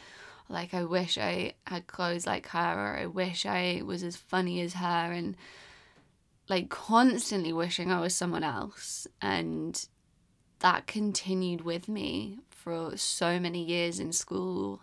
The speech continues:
Um, yeah, of just feeling deeply, deeply not enough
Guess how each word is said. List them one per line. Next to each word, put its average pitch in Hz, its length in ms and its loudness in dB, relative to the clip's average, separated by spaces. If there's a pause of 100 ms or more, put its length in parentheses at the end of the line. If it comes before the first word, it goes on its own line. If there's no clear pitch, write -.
(140)
Um, 107 560 0 (720)
yeah, 208 380 6
of 180 100 -2
just - 220 -2
feeling 202 420 -2 (100)
deeply, 175 800 -2 (1600)
deeply 277 400 6
not 208 300 8
enough - 640 2